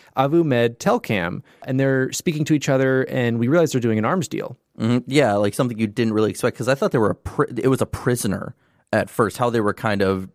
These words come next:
Speaker 2: describing the situation, but that wasn't the case at all.
Speaker 1: Yeah, and so they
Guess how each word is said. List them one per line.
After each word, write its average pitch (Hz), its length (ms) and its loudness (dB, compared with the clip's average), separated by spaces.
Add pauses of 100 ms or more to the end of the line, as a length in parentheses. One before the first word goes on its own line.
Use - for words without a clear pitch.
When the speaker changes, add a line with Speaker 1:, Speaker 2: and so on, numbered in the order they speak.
(180)
Speaker 2:
describing 117 600 2
the 90 80 -2
situation, 107 480 0
but 95 100 0
that 101 160 2
wasn't 95 220 0
the 85 40 -8
case - 240 -6
at 98 60 -2
all. - 260 -6 (440)
Speaker 1:
Yeah, 180 260 4
and 139 180 0
so 160 360 2 (340)
they 160 180 2